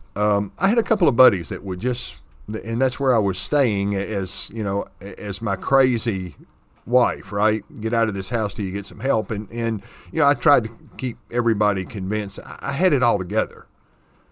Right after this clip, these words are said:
You know, I had a couple of buddies that would stop in, uh, check on me from time to time 'cause they knew I was in trouble.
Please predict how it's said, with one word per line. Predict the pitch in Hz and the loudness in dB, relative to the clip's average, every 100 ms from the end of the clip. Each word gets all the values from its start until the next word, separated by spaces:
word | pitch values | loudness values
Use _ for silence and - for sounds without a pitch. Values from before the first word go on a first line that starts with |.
| _ _ _ _ _ - | _ _ _ _ _ -4
You | 120 | 2
know, | |
I | 127 | 2
had | 113 | 4
a | |
couple | 123 123 | 4 4
of | 101 | 6
buddies | 113 110 104 | 8 8 4
that | 101 | 2
would | 95 92 | 0 0
stop | - 110 107 | 4 4 4
in, | 104 101 | 0 0
uh, | 95 - - - - | -2 -8 -20 -20 -4
check | 139 113 | -2 0
on | 113 101 | 0 0
me | 101 | -2
from | 92 85 | -4 -4
time | 110 98 | -2 -2
to | 90 | -4
time | 98 95 101 | -4 -4 -2
'cause | 120 113 | -4 -6
they | 120 104 104 131 | -10 -12 -4 0
knew | 131 170 208 | 2 2 2
I | |
was | 110 104 | 0 -2
in | 107 | -4
trouble. | 90 139 165 - | 0 0 0 -4